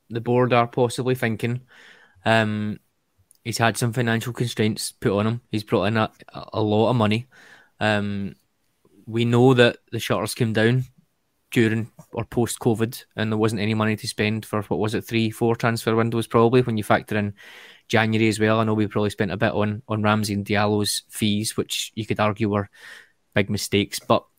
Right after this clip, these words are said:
overall, there hasn't been money. This is the first window where there, there has been money, um, to spend. So he probably has been dealt a, a raw deal there. I still think most of the transfer window in the, in the, the summer was good or will become good. Whether it was the best,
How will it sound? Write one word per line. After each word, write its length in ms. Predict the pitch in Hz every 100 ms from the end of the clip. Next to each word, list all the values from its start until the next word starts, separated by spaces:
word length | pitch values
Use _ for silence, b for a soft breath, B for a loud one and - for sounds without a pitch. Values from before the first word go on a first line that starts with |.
| -
overall, 640 | 139 131 135 120 135 151 _
there 80 | 110
hasn't 300 | 120 120 104
been 120 | 113
money. 220 | 110 123
This 240 | 131 123 -
is 60 |
the 60 | 123
first 280 | 123 117 -
window 320 | 117 117 117
where 180 | 120 110
there, 220 | 107 104 -
there 160 | 104
has 200 | 113 110
been 300 | - 110 107
money, 300 | 110 110 120 _ _ _ _ _ - - -
um, 420 | 113 107 104 104 B B B
to 100 | -
spend. 340 | 117 113 120
So 120 | -
he 40 | 127
probably 260 | 165 165
has 160 | 143 135
been 160 | 135
dealt 180 | 127 127
a, 260 | 120 123 107
a 80 | 117
raw 160 | 120
deal 240 | 117 123 113
there. 280 | 123 127 - - _ _ _ -
I 80 | 120
still 280 | - 139
think 400 | 131 143 127 - -
most 320 | 127 127 -
of 60 | 123
the 100 | 123
transfer 380 | 123 120 131
window 280 | 117 123 123
in 100 | 117
the, 200 | 117 110 - -
in 240 | 117 117
the, 420 | 113 107 107 104 -
the 80 |
summer 340 | - 120 117 110 b b b b
was 260 | 113 120 -
good 240 | 127 123
or 60 | 110
will 100 | 101
become 360 | 110 123 123
good. 220 | 123 127
Whether 320 | - 113 110 110
it 80 |
was 140 | - 104
the 80 | 101
best, 540 | 113 113 - - -